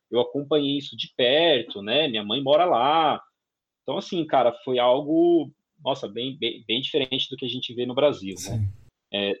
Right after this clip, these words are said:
Speaker 1: não só o envolvimento da população, mas o conhecimento da população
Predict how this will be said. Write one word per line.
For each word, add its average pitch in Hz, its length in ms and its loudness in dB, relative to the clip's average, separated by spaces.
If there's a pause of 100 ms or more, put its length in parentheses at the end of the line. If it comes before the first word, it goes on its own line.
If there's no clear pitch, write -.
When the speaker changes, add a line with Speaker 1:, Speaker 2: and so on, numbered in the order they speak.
Speaker 1:
não 123 260 0
só 143 300 2
o 135 80 2
envolvimento 120 840 -2
da 127 120 0
população, 107 840 -4 (180)
mas 110 300 -4
o - 100 -12
conhecimento 131 720 -2
da 123 80 -2
população 117 760 -2